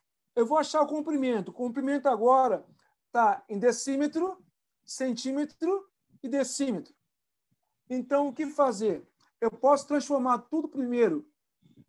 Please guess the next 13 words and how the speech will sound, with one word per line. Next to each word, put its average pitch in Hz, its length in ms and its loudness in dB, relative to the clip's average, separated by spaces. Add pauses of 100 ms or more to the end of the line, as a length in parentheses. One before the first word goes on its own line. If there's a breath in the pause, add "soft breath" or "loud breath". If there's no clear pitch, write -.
(160)
para 214 160 4
decímetro, 240 600 -2
depois 220 540 4
para 208 160 0
hectômetro, 262 720 0 (1400)
ou 285 580 8 (300)
eu 247 100 0
posso 269 380 4
transformar 262 380 0
tudo 262 160 -8
de 262 80 -8
uma 269 160 0
vez 254 500 2